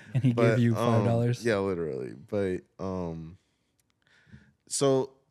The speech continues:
Speaker 2: going from there and then just, like, P Aing my way, which is production assistant, just P Aing my way through, like, high school. And then eventually learning that I had a knack for editing. So I kinda went into that lane. Um,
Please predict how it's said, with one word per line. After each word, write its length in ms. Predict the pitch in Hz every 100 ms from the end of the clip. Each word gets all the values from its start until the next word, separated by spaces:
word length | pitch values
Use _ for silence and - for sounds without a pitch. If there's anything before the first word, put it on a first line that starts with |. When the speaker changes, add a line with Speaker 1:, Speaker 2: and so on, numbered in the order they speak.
| 151
Speaker 2:
going 240 | 165 190
from 180 | 185 147
there 220 | 131 135
and 120 | 131
then 180 | 120 127
just, 360 | 120 123 107 -
like, 380 | 107 104 90 -
P 220 | - 113
Aing 340 | 107 107 113
my 220 | 113 110 104
way, 160 | 98
which 160 | 101 101
is 60 | -
production 440 | 110 92 92 95
assistant, 460 | 95 101 - 92 -
just 200 | 92 -
P 180 | 107
Aing 340 | 90 90 95 92
my 140 | 92
way 260 | 87 87 87
through, 380 | - 92 92 90
like, 360 | 85 80 -
high 200 | - 80
school. 480 | 87 - 98 98 98 _ _ _ _ _
And 120 | 90
then 140 | 95 92
eventually 720 | 92 101 101 - 98 92 87
learning 420 | 85 95 95 95
that 100 | 92
I 300 | 90 87 80 - -
had 160 | - 92
a 40 |
knack 260 | 80 78 92
for 100 | -
editing. 440 | - 87 90 98 104
So 420 | - - 85 76
I 40 | 78
kinda 300 | - 82 78
went 160 | 80
into 160 | 80 80
that 240 | 78 73
lane. 300 | 78 82 82 87 _ _ _ _ _
Um, 460 | 85 85 80 80